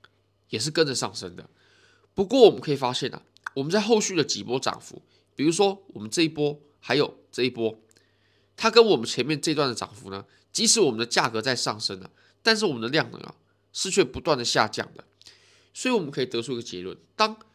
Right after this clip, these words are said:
我们的行情啊，在运行往上的过程当中呢，如果说量能并没有配合，它是往下在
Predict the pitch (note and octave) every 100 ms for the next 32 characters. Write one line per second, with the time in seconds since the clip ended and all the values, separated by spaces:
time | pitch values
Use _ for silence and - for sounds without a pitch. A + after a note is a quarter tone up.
0 | _ _ - A2+ A#2 - A2+ - G2+ C3+
1 | - G#3+ D3+ - - _ A2+ G2+ G#2+ -
2 | E3+ A#2+ A2+ C3 A2 G2+ G#2 A2+ G2+ G2+
3 | G2 _ _ _ _ C#3+ A3 F#3 C#3+ D3+
4 | F3 D#3+ A#2 A#2+ D#3 C#3 A#2 - G#2+ G#2
5 | - - F3 F#3+ D3 G2 - E3 B2+ -
6 | _ _ - E3 E3